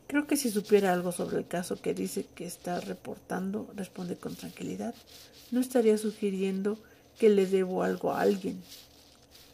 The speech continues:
Asiente mirando a los policías y sigue avanzan-,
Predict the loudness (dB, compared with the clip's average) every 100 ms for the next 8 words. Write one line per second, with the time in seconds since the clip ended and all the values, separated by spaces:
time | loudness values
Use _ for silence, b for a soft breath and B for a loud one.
0 | -20 -20 -20 -18 -18 B B B -6 -4
1 | 2 2 2 0 0 -2 -2 -4 -6 -6
2 | -6 -4 -4 -4 -6 -8 -4 -2 -2 -4
3 | -6 -4 -4